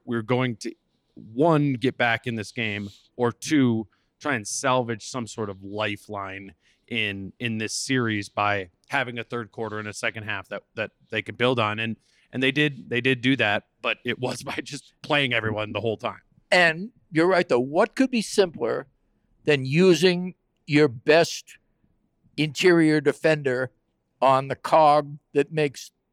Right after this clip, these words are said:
Speaker 2: th-, the Nuggets work on that end of the floor? And what could be better
Speaker 1: I mean
Speaker 2: than turning your alpha scorer loose? It's the playoffs.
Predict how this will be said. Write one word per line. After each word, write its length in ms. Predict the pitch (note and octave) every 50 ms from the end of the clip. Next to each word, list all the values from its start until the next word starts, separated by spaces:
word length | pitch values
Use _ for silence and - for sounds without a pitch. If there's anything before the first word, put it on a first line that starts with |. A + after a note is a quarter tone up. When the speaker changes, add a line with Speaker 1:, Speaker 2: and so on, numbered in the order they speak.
| _ _ _ _ _ _ _
Speaker 2:
th-, 120 | - C#3+ _
the 80 | - D3+
Nuggets 420 | C#3+ D3 D3+ C#3+ D#3 D3 - -
work 380 | D#3 D#3 E3 D3+ D3+ D3+ - _ _ -
on 160 | C#3 C3+ C3+ C#3+
that 180 | D#3 D#3 D3+
end 180 | D3 C#3+ C3+ C3+
of 80 | B2+
the 60 | B2+ A2+
floor? 420 | - - C3+ B2 A#2+ B2+ C3+ B2+ - _ _ _ _ _ _ _
And 200 | - C3 B2 C3
what 220 | C3 D#3 F3+ E3 -
could 160 | - F#3 D#3
be 120 | E3+ E3+
better 580 | D#3 C3 - D3+ C3+ C3+ C#3 C#3 C#3 C#3+ C#3 - _ _ _ _
Speaker 1:
I 60 | B2+ A#2
mean 140 | A2+ A2
Speaker 2:
than 200 | D3 D3 D3 C3+
turning 460 | - - - F#3 F3 E3+ E3 D#3+ D#3 D3+
your 320 | D3 D3 D3 D3 D3 D3+ - _ -
alpha 380 | B2+ C#3 D#3+ E3 - - D#3
scorer 540 | - - - - D#3+ E3 F3 D3+ C#3+ C#3 B2+
loose? 520 | B2 B2 B2+ A#2+ B2+ B2+ - - - - _ _ _ _ _ _
It's 260 | - E3 - - -
the 100 | - G3+
playoffs. 840 | - - - - - F3+ A3 A#3 G#3+ D3 A2+ - - - - - -